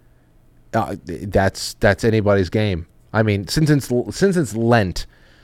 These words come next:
I'll give you an example. I feel like we're at the Last Supper right now. I feel like we've been invited for the Last Supper.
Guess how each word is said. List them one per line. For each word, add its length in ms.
I'll 120
give 180
you 60
an 80
example. 480
I 60
feel 220
like 160
we're 200
at 100
the 80
Last 300
Supper 320
right 160
now. 260
I 60
feel 140
like 120
we've 120
been 100
invited 420
for 100
the 120
Last 260
Supper. 320